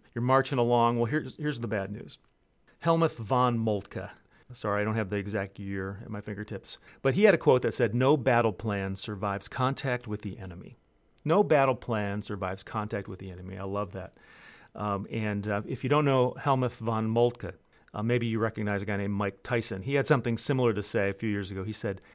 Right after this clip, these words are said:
and I'm not gonna, I'm not gonna imitate him because that, that would be rude,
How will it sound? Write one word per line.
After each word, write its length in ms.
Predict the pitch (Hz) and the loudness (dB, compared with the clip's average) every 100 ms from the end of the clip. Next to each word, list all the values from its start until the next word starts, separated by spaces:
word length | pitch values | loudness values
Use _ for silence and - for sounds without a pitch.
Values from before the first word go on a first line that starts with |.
| _ _ - | _ _ -4
and 100 | 123 | 0
I'm 80 | 123 | 0
not 100 | 127 | 2
gonna, 200 | 120 101 - _ - - | 2 2 -4 _ -18 -6
I'm 80 | 113 | -2
not 100 | 117 | 0
gonna 200 | 110 101 | 0 0
imitate 500 | 107 98 - 92 - _ | -2 -4 -4 -8 -10 _
him 300 | 101 95 104 - | -10 -10 -14 -14
because 220 | 107 98 | -10 -8
that, 160 | 98 - - | -8 -10 -10
that 140 | 104 | -8
would 140 | 101 | -8
be 120 | 101 120 | -10 -12
rude, 300 | - - | -12 -12